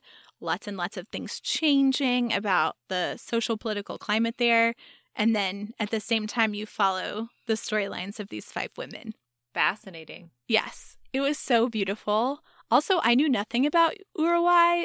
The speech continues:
Speaker 1: so listening to this one was a continuation of the theme,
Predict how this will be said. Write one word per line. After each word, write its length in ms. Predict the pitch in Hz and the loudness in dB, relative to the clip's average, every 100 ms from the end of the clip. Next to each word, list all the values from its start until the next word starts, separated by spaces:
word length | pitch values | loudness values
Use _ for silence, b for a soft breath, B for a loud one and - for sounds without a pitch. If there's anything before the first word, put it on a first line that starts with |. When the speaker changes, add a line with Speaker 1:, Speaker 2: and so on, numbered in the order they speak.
| - | -2
Speaker 1:
so 160 | - 240 | 0 2
listening 500 | 190 196 - 294 311 | 0 -2 0 2 2
to 120 | 320 | -2
this 220 | 311 - | -4 -2
one 340 | 302 294 285 277 - | 0 2 2 -2 0
was 460 | 208 190 190 - - - | 2 2 0 -4 -6 -8
a 60 | |
continuation 680 | 240 220 226 214 202 202 - | -4 -2 0 0 0 0 0
of 80 | 226 | 0
the 120 | 226 | -2
theme, 500 | - 220 202 196 202 | -2 -2 -2 -2 -4